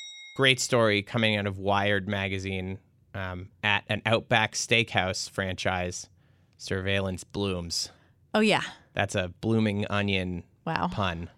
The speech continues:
Speaker 2: Yikes.
Speaker 1: It's not even a pun, really. How do you
Speaker 2: No.
Speaker 1: feel about puns? Do you love 'em?
Speaker 2: <laughs> I love 'em. You know I do.
Speaker 1: <laughs> I hate puns now. You know, I came in real hot and heavy on puns.
Speaker 2: And I was like, "Please, for the love of
Speaker 1: You've
Speaker 2: God,
Speaker 1: changed
Speaker 2: stop."
Speaker 1: me. Yeah, a little bit with that. They're lazy humor, I think.
Speaker 2: Mm-hmm.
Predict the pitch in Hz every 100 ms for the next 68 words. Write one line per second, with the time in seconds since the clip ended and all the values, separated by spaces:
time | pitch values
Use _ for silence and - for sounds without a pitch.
0 | - - - - - - 127 117 98 -
1 | 95 87 85 85 85 - - 175 175 139
2 | - 98 87 101 98 113 165 - - 180
3 | 185 170 170 175 180 185 185 185 180 180
4 | 180 196 190 131 - - - - - -
5 | - 247 240 165 151 170 - 92 90 -
6 | - 92 90 101 - 107 107 98 - 113
7 | 120 101 92 107 113 107 107 104 104 98
8 | 90 90 82 98 87 87 180 175 170 165
9 | 170 - - 175 160 160 - _ - 170
10 | 165 - - 113 139 - 131 139 - -
11 | 92 87 - 220 190 _ 101 92 87 -
12 | - 98 90 82 82 - - _ - 98
13 | 92 82 - _ _ - 135 139 147 120
14 | 104 95 82 80 - 98 185 185 175